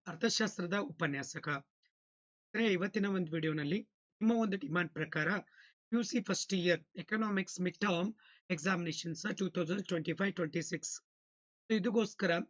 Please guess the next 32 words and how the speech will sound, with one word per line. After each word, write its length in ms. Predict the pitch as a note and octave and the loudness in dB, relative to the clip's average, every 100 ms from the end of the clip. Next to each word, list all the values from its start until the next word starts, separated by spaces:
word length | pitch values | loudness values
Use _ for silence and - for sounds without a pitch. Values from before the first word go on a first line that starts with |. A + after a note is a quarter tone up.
| _ _ - | _ _ 0
ಇಲ್ಲಿ 200 | A3 F3+ F#3+ _ | 4 4 2 _
so 160 | - B3 A3+ - - | -2 0 0 -2 2
ಐದು 240 | A3 A3+ | 4 4
ಅಂಕ, 240 | F#3+ E3 G3+ - G#3 | 2 2 2 2 2
ಆರು 220 | F#3+ G3 | 4 4
ಅಂಕ 200 | E3+ G3+ | 2 0
ಮತ್ತು 240 | G3 F3 | 0 0
ನಾಲ್ಕು 300 | F3+ D#3+ D#3+ E3 | 2 0 0 -2
ಅಂಕ 200 | C#3 D#3+ - _ _ - | -4 -10 -16 _ _ -2
ಹಾಗೂ 200 | A3+ A3+ G3+ - - | 2 4 2 -2 -6
ಎರಡು 200 | F#3+ G3 | 0 2
ಅಂಕದ 260 | G3 F3+ F3 | 2 0 -2
ಪ್ರಶ್ನೆಗಳನ್ನ 580 | - D#3 - D#3+ D#3 G#3+ - - - | -2 -4 -2 -2 0 -2 -4 -16 -12
ಚರ್ಚೆ 260 | F3+ F3+ | -4 0
ಮಾಡ್ತಾ 300 | E3 C#3 - | 0 -2 -2
ಇದ್ದೀನಿ. 300 | C#3 C#3+ F#3+ - - - - | -4 0 -2 -2 -14 -20 -20
So 160 | - A#3+ | 0 2
ಇಲ್ಲಿ 160 | G#3+ | 2
ಎರಡು 220 | G3 F3 C4 | 2 4 4
ಮೀಡಿಯಂನಲ್ಲಿ 560 | A3+ G3 G3 G3 F#3+ A3+ _ - | 4 4 2 2 2 2 _ -8
ಪ್ರಶ್ನೆಗಳನ್ನ 480 | D#3 - D#3+ D#3+ | -6 -2 0 0
ಕೊಡ್ತಾ 280 | D#3 C3+ E3 | -2 -6 -2
ಇದ್ದೀನಿ. 280 | D#3 D3 G3 - - - - | -2 0 -2 -4 -12 -18 0
ಹಾಗಾಗಿ 340 | A#3+ C4+ G#3+ F#3+ - - | 6 6 6 0 -4 2
ಯಾರೆಲ್ಲ 280 | F#3 A3+ C4 | 4 6 4
ಪ್ರಥಮ 280 | G#3+ - G#3 | 2 0 0
ಬಾರಿಗೆ 260 | G3+ G3 G3 | 2 2 2
ನನ್ನ 200 | F#3+ F#3+ F#3+ | 2 2 2
YouTube 360 | E3+ E3 A3 - | 0 0 -2 2
ಚಾನೆಲ್ 340 | G#3+ F3+ F3+ | 2 4 2
ನೋಡ್ತಾ 280 | D#3 D3 D#3+ | 0 -2 -4
ಇದ್ದೀರಿ, 280 | C#3+ E3+ | 0 0